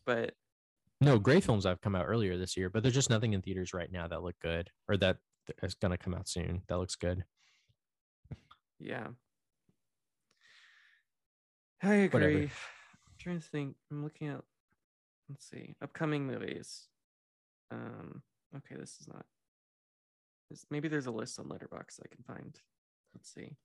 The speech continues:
Speaker 2: I'm sure you're gonna see the new Thor movie. That movie
Speaker 1: Yeah.
Speaker 2: is coming out soon, right? Like, that's a summer
Speaker 1: Comes
Speaker 2: movie.
Speaker 1: out, uh, Friday. Next, comes out,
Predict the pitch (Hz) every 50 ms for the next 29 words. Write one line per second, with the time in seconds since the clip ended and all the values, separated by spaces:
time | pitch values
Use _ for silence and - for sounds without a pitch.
0 | _ _ - 120 - 160 156 143 139 127 113 - 107 101 95 92 92 92 - -
1 | 90 87 87 90 87 85 85 85 90 87 90 90 - - - - - _ _ _
2 | _ _ _ _ - - - 190 247 302 320 302 226 - - 113 117 131 - 131
3 | 117 110 101 95 - - - - 107 95 85 82 92 101 113 107 95 - 107 107
4 | - 147 151 - - 107 - - 104 101 101 101 175 170 170 185 175 170 165 160
5 | 156 151 139 - - - 131 135 135 135 131 127 120 - - - - - - -
6 | 135 139 143 131 - - 131 123 131 - _ _ _ _ - 127 127 - - -
7 | - - _ _ _ - 151 147 143 156 151 -